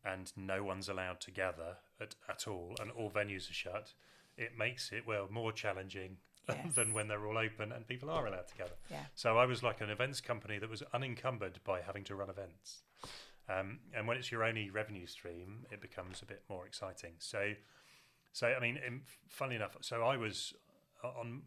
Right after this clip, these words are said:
Speaker 1: March the eighteenth, twenty twenty, I was in Miami on a site visit for a client event. On March the twentieth, I was at Miami airport desperately trying to get a plane back to the U K.
Speaker 2: Mm.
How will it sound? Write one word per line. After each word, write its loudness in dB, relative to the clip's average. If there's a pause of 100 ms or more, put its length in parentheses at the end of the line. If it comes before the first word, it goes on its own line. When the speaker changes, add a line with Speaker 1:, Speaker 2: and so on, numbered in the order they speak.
(160)
Speaker 1:
March 2
the -4
eighteenth, -4
twenty -4
twenty, -6 (520)
I 2
was -4
in -4
Miami 2
on -2
a -6
site -4
visit -8
for -12
a -10
client -8
event. -8 (960)
On -2
March 2
the -8
twentieth, -2 (420)
I 2
was -6
at -8
Miami 2
airport 0
desperately -4
trying -6
to -6
get -6
a -14
plane -4
back -4
to -12
the -12
U -10
K. -6 (100)
Speaker 2:
Mm. -4